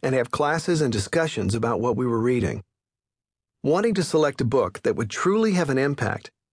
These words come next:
we first looked at what our people needed. The number one challenge people faced seemed to be money. Couples and singles alike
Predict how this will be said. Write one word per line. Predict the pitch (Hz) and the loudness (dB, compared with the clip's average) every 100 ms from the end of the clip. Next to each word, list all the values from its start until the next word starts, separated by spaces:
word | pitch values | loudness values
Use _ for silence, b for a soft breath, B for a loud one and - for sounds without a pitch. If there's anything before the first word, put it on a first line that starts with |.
| _ _ | _ _
we | 147 | -2
first | 135 180 202 - | 0 0 -2 0
looked | 131 123 139 | 0 0 0
at | |
what | 120 127 | 0 0
our | 131 | 0
people | - 110 120 | -4 -2 0
needed. | 139 165 92 - - _ _ _ _ _ _ | 2 2 0 -4 -12 _ _ _ _ _ _
The | 151 | 0
number | 151 185 214 | 2 2 2
one | 185 175 | 2 2
challenge | - 123 117 107 120 - - | 0 -2 -2 -4 -6 -10 -2
people | 165 - 165 | -2 2 0
faced | - 160 113 107 - - | 0 -2 0 -4 -10 -6
seemed | - 135 139 | -2 0 0
to | 127 | 0
be | 110 117 - - | 0 -2 -4 -2
money. | 165 131 98 104 _ _ _ _ _ _ | -2 -2 -6 -10 _ _ _ _ _ _
Couples | - 180 202 180 | -2 0 0 2
and | 139 117 | 0 0
singles | - 160 165 | 0 2 2
alike | 147 139 113 101 | 2 2 0 -4